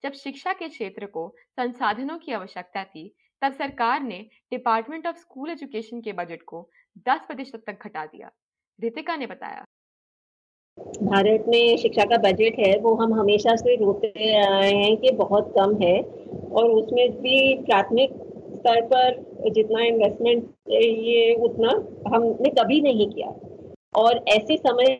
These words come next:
Speaker 2: में जब, जैसे मैं, अ, सुझाव दे रही थी कि प्राइवेट ट्यूटर, अ, मतलब सरकार की तरफ से ट्यूटर्स को लगा दिया जाए छः महीने के लिए, ताकि वो ब्रिज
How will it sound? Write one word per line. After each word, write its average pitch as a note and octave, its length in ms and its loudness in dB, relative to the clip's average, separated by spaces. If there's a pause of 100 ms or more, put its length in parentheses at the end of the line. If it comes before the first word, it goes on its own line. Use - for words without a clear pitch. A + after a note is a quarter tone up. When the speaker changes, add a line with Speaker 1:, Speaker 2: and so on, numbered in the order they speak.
Speaker 2:
में C#4 560 4
जब, A#3 400 0
जैसे A3 260 2
मैं, A3 240 4
अ, F#3+ 520 -2
सुझाव A3 300 2
दे G#3+ 120 2
रही G#3 160 2
थी G#3+ 160 0
कि G#3+ 140 2
प्राइवेट G3+ 680 2
ट्यूटर, G#3 600 2
अ, F#3+ 60 -6
मतलब G#3 280 2
सरकार G3+ 560 2
की A#3 100 -4
तरफ G3+ 340 2
से A3+ 280 2
ट्यूटर्स A#3+ 680 2
को G#3 480 2
लगा F#3+ 340 2
दिया F#3+ 240 4
जाए F3+ 200 4
छः G3+ 260 2
महीने F#3+ 300 2
के F#3+ 160 -2
लिए, F#3 180 4
ताकि F#3+ 300 0
वो G#3 160 2
ब्रिज G3 420 0